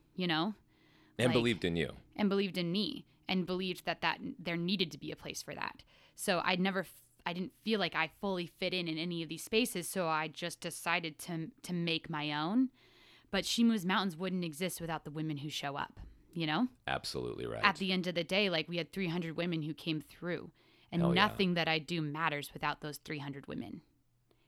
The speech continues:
Speaker 1: You
Speaker 2: This
Speaker 1: know?
Speaker 2: is very true. You, you raise the flag, and then everybody else is gonna go towards that flag
Speaker 1: Yeah, I
Speaker 2: and
Speaker 1: mean, I
Speaker 2: join
Speaker 1: put
Speaker 2: you.
Speaker 1: the flag up, but there's people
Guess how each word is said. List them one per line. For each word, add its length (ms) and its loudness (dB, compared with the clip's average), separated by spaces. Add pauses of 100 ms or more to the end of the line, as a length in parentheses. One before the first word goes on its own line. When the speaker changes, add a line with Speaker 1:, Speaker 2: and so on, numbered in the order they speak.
(260)
Speaker 1:
You 100 -2
Speaker 2:
This 80 2
Speaker 1:
know? 80 2
Speaker 2:
is 60 0
very 240 0
true. 220 -4
You, 260 -2
you 160 0
raise 240 8
the 80 -2
flag, 460 2
and 100 -2
then 160 -2
everybody 600 0
else 260 -4
is 140 -12
gonna 320 -6 (120)
go 200 -4
towards 320 -8
that 180 -12
flag 180 0
Speaker 1:
Yeah, 260 6
I 40 -8
Speaker 2:
and 80 2
Speaker 1:
mean, 100 2
I 80 6
Speaker 2:
join 80 -2
Speaker 1:
put 100 2
Speaker 2:
you. 40 -2
Speaker 1:
the 60 2
flag 360 6
up, 200 4
but 100 -10
there's 180 2
people 360 -4